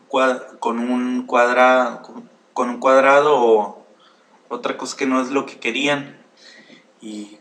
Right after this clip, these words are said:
pues eso no, empiecen con un cuadrado mejor para eso y ya se quitan t-, tanto problema. No voy a decir nombres de quién porque, pues, luego se enoja la gente. Eh,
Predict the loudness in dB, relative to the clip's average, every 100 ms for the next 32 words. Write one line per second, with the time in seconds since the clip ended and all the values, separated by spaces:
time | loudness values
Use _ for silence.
0 | -10 -10 -8 -8 -6 -4 -2 -2 -6 -14
1 | _ _ _ _ _ -20 -12 -12 -6 -4
2 | -2 0 2 2 2 2 0 -4 -4 -4
3 | -4 -2 -4 -6 -8 -6 -4 -4 -6 -10
4 | -10 -8 -8 -10 -20 _ _ -10 -10 -12
5 | -8 -6 -4 -8 -12 _ _ -20 _ _
6 | _ _ _ _ _ _ _ _ _ _
7 | _ _ _ _ _ _ _ _ _ _
8 | _ _ _ _ -20 -20 -12 -4 -2 -2
9 | -6 -4 -2 -2 -2 -4 -8 -8 -6 -6
10 | -8 -16 -18 -20 -20 _ _ _ _ _
11 | _ -20 -14 -8 -8 -6 -8 -6 -8 -8
12 | -10 -10 -12 -16 -16 -2 4 4 2 -6